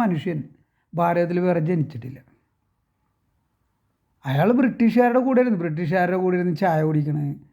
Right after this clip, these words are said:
രാവിലെ ബ്രേക്ക്ഫാസ്റ്റ് കഴിക്കണേ, ബ്രിട്ടീഷുകാരുടെ ക്ലബ്ബിൽ ബ്രിട്ടീഷുകാരുടെ കൈയും പിടിച്ച് ഡാൻസ് ചെയ്യണേ, ഇതൊക്കെ ഞാൻ എൻ്റെ Facebook-ൽ ഇട്ടിട്ടുള്ളത്.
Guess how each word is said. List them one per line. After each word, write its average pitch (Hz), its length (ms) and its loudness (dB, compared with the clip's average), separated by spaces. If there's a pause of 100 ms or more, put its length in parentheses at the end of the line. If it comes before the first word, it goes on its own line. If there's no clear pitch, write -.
(160)
രാവിലെ 147 340 0 (100)
ബ്രേക്ക്ഫാസ്റ്റ് 151 520 -2
കഴിക്കണേ, 139 360 -4 (440)
ബ്രിട്ടീഷുകാരുടെ 165 720 0 (140)
ക്ലബ്ബിൽ 156 380 -2 (560)
ബ്രിട്ടീഷുകാരുടെ 180 760 2
കൈയും 185 280 2
പിടിച്ച് 185 220 -2 (100)
ഡാൻസ് 151 380 -2
ചെയ്യണേ, 170 240 0 (320)
ഇതൊക്കെ 185 340 -4
ഞാൻ 208 140 0
എൻ്റെ 202 180 2
Facebook-ൽ 190 500 -2
ഇട്ടിട്ടുള്ളത്. 156 440 -4